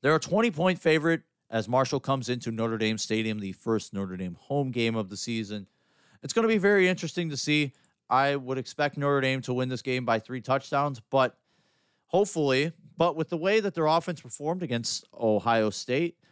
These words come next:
obviously Ohio State's different from Marshall, so I expect a lot more of offensive improvements from Notre Dame as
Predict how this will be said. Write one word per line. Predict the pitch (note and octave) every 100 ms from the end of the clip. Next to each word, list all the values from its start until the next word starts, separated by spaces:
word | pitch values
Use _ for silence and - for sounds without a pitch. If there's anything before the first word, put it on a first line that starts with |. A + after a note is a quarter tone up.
| _
obviously | E3 F#3 E3+ F3
Ohio | D3 D#3+
State's | C#3+ - D3+ -
different | - - C#3+
from | - A2+
Marshall, | G#2+ B2 B2 C#3+
so | B2+ B2+ A2
I | G#2+ A2+
expect | A2+ - C3 A#2+ - - _ _ - - -
a | C3
lot | B2+ C3+ F3 -
more | B2+ C#3 C3 B2 A#2
of | A#2 A2+ G#2 -
offensive | B2+ C3 C3+ B2 A2+
improvements | G#2+ - D3+ B2+ B2 -
from | - A2 G2+
Notre | G#2+ A#2 A2
Dame | G#2+ A2 G#2+ G2+
as | G2+ G2+ G2 -